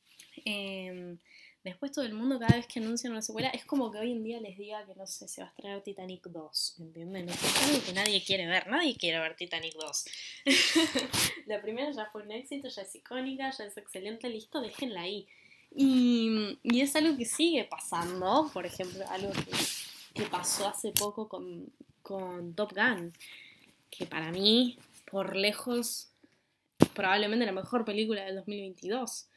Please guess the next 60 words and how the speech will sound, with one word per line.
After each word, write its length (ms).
Y 80
sin 160
embargo 240
era 100
una 140
secuela, 440
una 120
secuela 380
de 40
una 180
película 400
que 60
se 140
había 140
estrenado 320
hace 180
treinta 440
años, 400
que 120
había 160
sido 240
increíble. 920
Y 100
todo 140
el 60
mundo 180
se 180
quedó 240
como, 320
"¿Qué 180
va 100
a 40
pasar 400
con 160
esto? 380
¿Qué 160
va 60
a 40
pasar 300
con 140
esta, 640
con, 140
con 240
esta 260
película, 420
con 140
esta 160
secuela?". 400
Y 60
al 80
final 280
terminó 360
siendo 300
para 180
mí 120
hasta 240
mejor 420
que 80
la 140
uno. 340